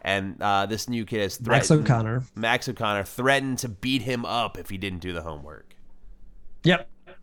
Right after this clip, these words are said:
Speaker 2: Yep. He's, and he's been staying up late, not getting sleep,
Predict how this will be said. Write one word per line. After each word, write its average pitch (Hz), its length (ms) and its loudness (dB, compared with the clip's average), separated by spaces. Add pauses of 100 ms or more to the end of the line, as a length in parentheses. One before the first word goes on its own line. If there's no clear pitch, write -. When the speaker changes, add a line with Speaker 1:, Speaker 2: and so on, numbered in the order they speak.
(120)
Speaker 2:
Yep. 156 180 8
He's, 151 180 10
and 170 140 8
he's 180 120 10
been 170 120 8
staying 170 320 6
up 160 160 6
late, 151 480 8
not 151 260 4
getting 151 160 -4
sleep, 147 340 4